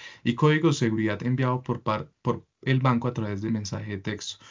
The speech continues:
Situación que también le resulta extraño al despacho, toda vez que dicha transacción puede ser realizada directamente desde el aplicativo mó-, móvil dispuesto por el Banco Villas, sin necesidad de ingresar directamente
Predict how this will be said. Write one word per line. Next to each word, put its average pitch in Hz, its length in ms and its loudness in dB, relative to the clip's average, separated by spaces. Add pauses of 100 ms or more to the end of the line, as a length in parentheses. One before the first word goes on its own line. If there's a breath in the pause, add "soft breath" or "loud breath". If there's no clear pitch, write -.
(280 loud breath)
Situación 131 360 6
que 160 100 4
también 139 260 6
le 139 80 4
resulta 131 340 0
extraño 135 340 0
al 131 80 2
despacho, 117 440 -4
toda 123 180 2
vez 123 120 0
que 143 120 0
dicha 127 220 0
transacción 110 480 -2
puede 123 240 0
ser 127 140 -4
realizada 117 380 0
directamente 143 920 2 (280 loud breath)
desde 120 240 4
el 117 60 6
aplicativo 123 560 2
mó-, 147 260 6
móvil 143 380 8
dispuesto 120 600 0
por 120 160 2
el 110 100 2
Banco 127 460 0
Villas, 135 340 2
sin - 160 -6
necesidad 110 400 -2
de 113 80 -2
ingresar 127 360 0
directamente 127 640 0